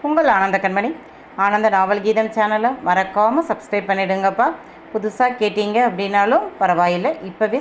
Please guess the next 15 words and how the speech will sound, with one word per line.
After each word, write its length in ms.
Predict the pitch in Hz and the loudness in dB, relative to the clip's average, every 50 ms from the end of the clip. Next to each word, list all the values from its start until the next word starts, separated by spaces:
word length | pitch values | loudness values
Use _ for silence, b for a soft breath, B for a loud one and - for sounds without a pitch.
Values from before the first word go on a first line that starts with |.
| - - | -2 -4
சப்ஸ்கிரைப் 420 | - - - - - 196 190 - | -4 -4 -4 -4 -4 -4 -2 0
பண்ணிடுங்க. 440 | 180 170 180 185 170 196 190 220 302 330 330 - B B B B B B | 0 0 2 2 0 0 2 2 2 2 0 -4 B B B B B B
வாங்க, 200 | - 330 359 370 339 269 | 0 2 2 4 4 4
நாம 200 | 226 226 233 233 | 4 2 2 2
இப்ப 220 | 214 190 165 190 | 0 0 0 0
கதை 200 | 185 190 190 208 | 0 2 0 2
கேட்க 240 | 208 220 220 220 208 | 2 0 0 0 -2
போகலாமா? 500 | 180 202 202 196 214 214 208 214 240 285 330 - - - - - - - - - - - | 0 0 0 2 2 2 4 2 2 0 -2 -4 -10 -18 -20 -20 -20 -20 -20 -16 -8 -4
சுபலதாவின் 720 | 247 233 247 240 233 220 202 196 190 180 214 269 349 403 - - - - - - - - - - - B B B B B B B B B B - - - - | 0 0 2 2 2 4 4 4 4 4 2 0 0 -2 -4 -14 -18 -20 -20 -20 -20 -20 -20 -20 -20 B B B B B B B B B B -20 -18 -8 -4
தொலைவில் 460 | 247 247 269 294 311 277 311 311 294 | -2 0 0 0 0 -2 -6 -4 -4
நீ, 160 | 226 208 196 185 175 - - - - - - - - - - - - | -4 -2 -2 -2 -4 -6 -10 -18 -20 -20 -20 -20 -20 -20 -18 -8 -2
தொட 240 | 214 214 220 202 196 | -2 0 2 2 0
முடியாமல் 600 | 180 202 190 202 208 214 208 208 208 226 233 214 | 0 -2 -2 -2 -2 0 0 0 0 -2 -4 -4
நான். 260 | 180 170 160 160 151 - - - - - - - - - - 180 | -4 -2 -2 -4 -4 -6 -12 -18 -20 -20 -20 -20 -20 -16 -14 -14
அத்தியாயம் 560 | 175 - 208 208 214 208 208 208 226 269 339 | -10 -4 -2 0 2 2 2 2 0 -2 -4